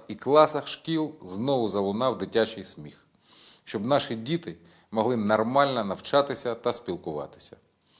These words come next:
І про наші мирні перемоги. Сьогодні вихованці Дю С Ш А номер два Ілоні Прокопівнюк присвоїли звання заслуженого майстера спорту України.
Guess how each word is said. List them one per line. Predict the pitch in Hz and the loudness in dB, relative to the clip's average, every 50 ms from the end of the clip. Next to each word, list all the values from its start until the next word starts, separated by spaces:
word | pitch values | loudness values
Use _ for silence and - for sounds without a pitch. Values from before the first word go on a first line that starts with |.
| _ - - - - _ - | _ -20 -20 -20 -16 _ -2
І | 202 208 | -2 2
про | 185 170 147 | 4 6 6
наші | 143 156 147 - - 123 | 6 6 4 4 2 0
мирні | 113 120 135 139 123 127 127 117 113 - - _ _ _ _ | 0 0 0 0 0 -2 -6 -8 -10 -12 -18 _ _ _ _
перемоги. | - 107 104 101 92 85 80 73 67 69 67 - _ _ _ _ - - - _ | 0 2 2 2 2 0 -4 -8 -10 -12 -16 -18 _ _ _ _ -20 -20 -20 _
Сьогодні | - - - 135 127 143 185 180 - 160 165 160 151 - - - - - - _ - | -8 -2 0 2 4 6 6 6 4 2 -2 -2 -4 -6 -10 -18 -20 -20 -20 _ -2
вихованці | 113 110 - 147 143 156 156 147 147 - - 135 117 | -2 0 2 4 6 8 8 8 6 4 0 0 -2
Дю | 110 117 | -2 -2
С | - 139 | 0 0
Ш | 123 - - 135 | 0 0 2 4
А | 135 127 120 110 - - - _ _ _ _ - | 4 2 2 -2 -6 -14 -20 _ _ _ _ -4
номер | 117 117 113 110 104 101 | -2 0 2 2 2 2
два | 110 117 123 131 123 120 - | 2 4 6 6 6 4 4
Ілоні | 127 120 123 127 135 127 113 104 101 95 85 - - - _ _ _ _ _ _ _ _ _ _ _ _ _ _ _ - - - - - - _ _ | 2 2 4 4 4 4 2 2 -2 -4 -6 -10 -18 -20 _ _ _ _ _ _ _ _ _ _ _ _ _ _ _ -20 -20 -20 -20 -20 -20 _ _
Прокопівнюк | - 127 131 127 - 135 - - 131 120 131 151 170 180 - - - - - - - | 2 6 6 8 8 6 6 6 2 -2 0 0 0 0 0 -2 -6 -12 -16 -6 -2
присвоїли | - 113 113 - 123 135 151 151 147 143 143 143 143 110 98 - - - _ _ _ _ _ - | 0 2 2 2 2 4 6 6 6 6 6 4 2 0 -2 -6 -14 -20 _ _ _ _ _ -10
звання | 101 90 101 113 117 123 147 151 147 | -4 0 0 0 2 2 2 2 2
заслуженого | 123 123 - - - 147 147 127 139 131 123 113 107 | 2 2 0 0 0 -2 -2 -2 -2 -2 -2 -2 0
майстера | 107 117 127 127 117 - - 117 110 110 107 104 - - - _ | 0 0 0 0 0 -2 -2 0 0 0 0 -2 -6 -16 -16 _
спорту | - - - - 120 127 127 123 - 110 95 | -8 -8 -6 -2 0 0 2 0 0 -4 -6
України. | 85 - 92 85 80 73 73 69 | -6 -4 -6 -6 -6 -8 -10 -14